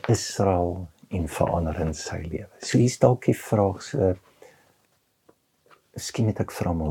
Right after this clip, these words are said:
hoekom hikkel jy? Probeer jy die mooiste kombers, probeer jy die regste een, probeer jy die nuutste een?" <laughs> Gee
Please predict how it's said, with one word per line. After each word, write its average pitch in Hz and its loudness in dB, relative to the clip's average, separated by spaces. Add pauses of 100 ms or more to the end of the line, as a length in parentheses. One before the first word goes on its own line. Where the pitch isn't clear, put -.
hoekom 82 -6
hikkel 78 -10
jy? 85 -10 (920)
Probeer 90 0
jy 98 6
die 85 4
mooiste 85 2
kombers, 85 0 (120)
probeer 85 2
jy 87 2
die 78 0 (260)
regste - 2
een, 90 -2
probeer 85 4
jy 85 6
die 78 0
nuutste 98 2
een?" - 2 (360)
<laughs> - -18
Gee 104 8